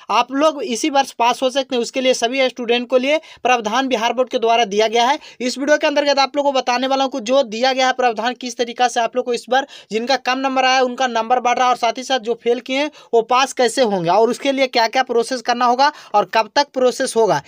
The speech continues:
इस वीडियो के अंतर्गत कंप्लीट मैं बताने वाला हूँ टेंथ और ट्वेल्थ दोनों स्टूडेंट को, ताकि सभी स्टूडेंट सही तरीका से जान ले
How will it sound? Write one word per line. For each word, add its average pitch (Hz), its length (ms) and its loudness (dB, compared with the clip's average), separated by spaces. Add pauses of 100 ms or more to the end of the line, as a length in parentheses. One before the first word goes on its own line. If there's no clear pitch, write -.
(160)
इस 269 160 -2
वीडियो 285 200 0
के 285 100 -2
अंतर्गत 285 380 0
कंप्लीट 269 520 0
मैं 262 220 0
बताने 247 300 0
वाला 254 200 2
हूँ 254 220 0
टेंथ 247 240 -2
और 240 80 -2
ट्वेल्थ 240 280 -2
दोनों 220 320 0
स्टूडेंट 240 360 -2
को, 294 160 2
ताकि 247 580 -2
सभी 269 360 0
स्टूडेंट 254 340 -2
सही 247 220 2
तरीका 240 320 0
से 233 140 -4
जान 208 220 2
ले 285 160 4